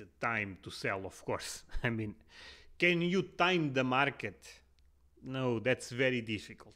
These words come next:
If, if you are a, a very smart person, I would say you are selling on an,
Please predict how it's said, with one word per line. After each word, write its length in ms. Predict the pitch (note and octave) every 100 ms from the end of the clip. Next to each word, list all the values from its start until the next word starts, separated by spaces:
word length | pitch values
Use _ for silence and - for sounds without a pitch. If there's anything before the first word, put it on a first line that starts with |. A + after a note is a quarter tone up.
| -
If, 220 | D#3+ -
if 300 | - D#3+ -
you 160 | D#3+ F3+
are 160 | F#3+ D3+
a, 280 | - C3 -
a 100 | C3
very 540 | A#2+ E3+ D#3+ A#2 G2 - - -
smart 640 | - - C#3+ D#3+ C3+ -
person, 340 | C#3+ C#3+ C#3+ D3+
I 60 |
would 180 | D3 C3+
say 180 | - C#3+
you 120 | C3
are 100 | C3
selling 520 | A#2+ - C3+ B2 B2
on 140 | A#2+ A2+
an, 380 | B2+ C3+ B2+